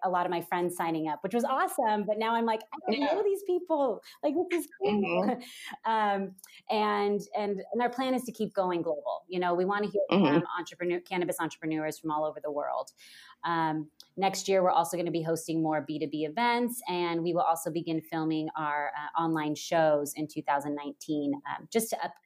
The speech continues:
Speaker 1: update our episodes and, and highlight more entrepreneurs and businesses and products.
Speaker 2: Mm-hmm.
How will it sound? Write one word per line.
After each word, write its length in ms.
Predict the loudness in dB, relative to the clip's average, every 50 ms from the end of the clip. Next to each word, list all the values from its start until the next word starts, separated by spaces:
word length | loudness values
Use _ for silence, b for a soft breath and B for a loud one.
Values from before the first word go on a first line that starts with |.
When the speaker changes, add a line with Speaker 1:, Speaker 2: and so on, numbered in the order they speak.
| b b b b -2
Speaker 1:
update 300 | -2 0 2 2 2 2
our 100 | 2 2 0
episodes 720 | 0 0 -2 -2 2 2 4 4 6 4 4 2 2 0
and, 140 | -4 -2
and 220 | -2 -2 -2 -4 -4 b b b b
highlight 340 | -2 0 0 2 2 0 0
more 160 | 0 0 0
entrepreneurs 720 | -2 -2 -4 -6 -4 -2 -2 0 0 2 2 2 2 0 0
and 120 | -2 0
businesses 640 | -2 -2 -2 -2 -6 -4 -2 0 0 0 0 -2 -2
and 160 | -4 -6 -6
products. 600 | -4 -2 -2 -2 -2 -4 -8 -12 -14 -12 -12 -14 -16 -20 -20 -20 _ _ _ _ _ _ _ _ _ _ _ 2
Speaker 2:
Mm-hmm. 360 | 2 4 4 4 2 2 0